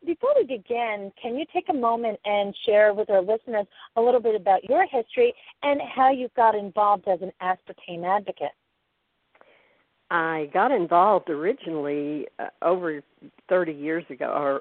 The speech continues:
Speaker 2: about thirty years ago, three decades, when my husband developed a brain tumor and succumbed to that cancer in nineteen eighty-five. I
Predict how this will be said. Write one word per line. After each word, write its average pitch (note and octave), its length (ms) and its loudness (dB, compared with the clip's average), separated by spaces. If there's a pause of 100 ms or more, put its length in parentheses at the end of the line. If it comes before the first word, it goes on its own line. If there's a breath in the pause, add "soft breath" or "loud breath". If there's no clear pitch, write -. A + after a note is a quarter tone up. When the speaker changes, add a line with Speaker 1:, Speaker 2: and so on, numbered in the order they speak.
Speaker 2:
about D#3+ 380 2
thirty F3+ 240 0
years C3+ 320 -8
ago, A#2 360 -8
three C3+ 140 -12
decades, - 580 -16 (840 loud breath)
when E3 540 -2
my C#3+ 160 0
husband E3 720 0
developed C#3+ 500 -4 (100)
a C3+ 140 -4
brain F3 480 -4
tumor B2+ 520 -10
and C3 500 -12 (120)
succumbed C#3+ 460 -10 (100)
to C3 300 -10 (480)
that C#3+ 280 -4 (220)
cancer E3+ 600 -8 (560 soft breath)
in C#3+ 340 -4
nineteen C#3 420 -6
eighty-five. B2 840 -6 (360)
I C3+ 380 -8